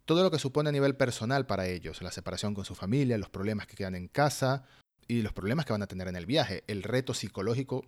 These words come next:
que supone tal viaje. Retos a los que todas las personas que pasan meses en el espacio tienen que enfrentarse a nivel emocional y mental.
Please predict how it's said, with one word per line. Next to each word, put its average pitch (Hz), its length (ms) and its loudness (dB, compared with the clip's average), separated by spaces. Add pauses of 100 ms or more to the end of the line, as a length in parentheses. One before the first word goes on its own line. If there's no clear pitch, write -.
(260)
que - 100 -10
supone 151 460 0 (160)
tal 127 220 2
viaje. 85 340 -6 (180)
Retos 143 300 2
a 147 40 2
los 120 120 0
que 104 100 -6
todas 139 140 2
las 143 120 0
personas 131 380 -4
que - 120 -8
pasan 101 320 -4
meses 110 340 -2
en 95 80 -4
el 87 80 -8
espacio 175 460 -2 (340)
tienen 123 180 6
que 104 60 0
enfrentarse 110 520 0
a 170 40 0
nivel 95 500 0 (320)
emocional 104 480 0
y 107 60 0
mental. 98 420 0